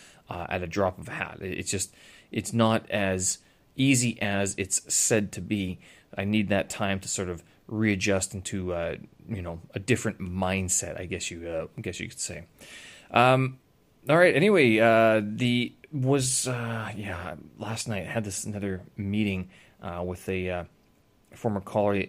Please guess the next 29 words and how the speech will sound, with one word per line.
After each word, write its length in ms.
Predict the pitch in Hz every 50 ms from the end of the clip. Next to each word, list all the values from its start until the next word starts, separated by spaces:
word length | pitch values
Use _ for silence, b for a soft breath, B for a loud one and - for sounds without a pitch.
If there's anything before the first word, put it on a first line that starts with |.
| - -
colleague, 360 | - 120 110 104 101 98 98
and 100 | 95 95
we're 200 | 98 98 98 101
sort 200 | - - 139 131
of 160 | 113 101 -
trying 240 | - - 120 113 113
to 120 | 113 98
put 200 | 82 - - 120
together 280 | - 101 110 101 98 92
some 260 | - - 92 90 82 b b b b b b
materials 460 | b 104 - - 120 113 107 104 98 -
here, 340 | - 110 98 98 98 98 B B B B B B B
putting 180 | - 220 208 190
stuff 240 | - - 165 - 151
online 400 | 131 117 110 104 101 98 98 95
through 180 | - - 110
my, 180 | 98 92 92 - -
my 140 | 98 90
language 440 | 92 95 95 95 101 98 101 92 -
vlog. 320 | - 98 95 90 90 87 - B B B B B B B B B B B _ -
And 320 | 117 107 107 107 107 107
we 60 | 107
recorded, 440 | 104 120 110 - - - 233 262 226
like, 140 | 175 135 120
a, 40 | 98
it 140 | - - 110
was 100 | 113 147
actually 320 | 202 233 - - 92
a 20 | -